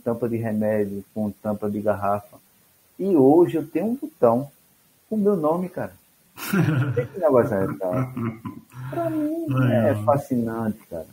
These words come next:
Speaker 1: Entendeu? Você
Speaker 2: Uhum.
Speaker 1: que já jogou com isso, foi um fera no botão,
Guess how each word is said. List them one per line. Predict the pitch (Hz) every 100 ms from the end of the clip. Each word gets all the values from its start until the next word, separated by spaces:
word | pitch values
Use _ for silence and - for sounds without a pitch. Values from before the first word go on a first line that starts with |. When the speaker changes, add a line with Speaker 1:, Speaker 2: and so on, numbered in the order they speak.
| - - -
Speaker 1:
Entendeu? | 110 127
Você | 151 123
Speaker 2:
Uhum. | 113
Speaker 1:
que | 165 123
já | 117
jogou | 117 113 101 107 101
com | 98
isso, | 95 101 - 101 92 101 101 87 -
foi | 123
um | 123
fera | - - 123 127
no | 113 107
botão, | 98 95 - 113